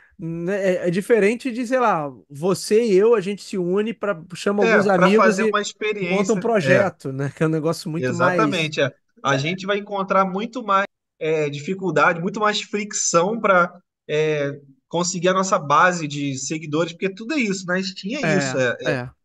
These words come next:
Speaker 2: Hoje, o desenvolvedor, pra ele fazer sucesso na Steam, ele tem uma experiência muito boa e que foi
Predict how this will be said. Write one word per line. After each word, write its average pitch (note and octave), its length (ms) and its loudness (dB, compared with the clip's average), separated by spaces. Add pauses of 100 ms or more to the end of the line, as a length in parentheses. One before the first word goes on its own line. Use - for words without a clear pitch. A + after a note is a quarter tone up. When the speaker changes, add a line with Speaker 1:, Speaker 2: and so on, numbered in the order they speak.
Speaker 2:
Hoje, A#3+ 440 -2
o G3 160 0
desenvolvedor, G#3 540 0
pra G#3 100 -4
ele A3 100 -8
fazer G#3+ 160 -4
sucesso G3 340 -6
na G3 100 -4
Steam, G3+ 220 -6
ele A#3+ 100 -6
tem A#3 140 -6
uma A3 100 -2
experiência G3+ 520 -6
muito G#3+ 260 -6
boa E3+ 420 2 (340)
e F3+ 100 -4
que F#3+ 160 -8
foi F3+ 480 0